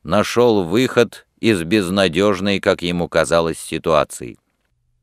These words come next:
Итогом этого стал следующий договор его с Валагезом.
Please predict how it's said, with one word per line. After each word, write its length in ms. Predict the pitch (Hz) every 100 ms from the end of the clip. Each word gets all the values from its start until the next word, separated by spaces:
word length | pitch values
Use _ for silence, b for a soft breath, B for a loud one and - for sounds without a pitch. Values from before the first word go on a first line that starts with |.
| _ _ _ _ _
Итогом 640 | 95 110 - 139 147 151 156
этого 380 | 156 156 151
стал 380 | 156 - 107 120
следующий 960 | - - 80 101 110 123 117 - 104 104
договор 560 | 82 82 80 69 85
его 340 | 90 73 69 80
с 100 | -
Валагезом. 720 | 78 80 82 76 62 64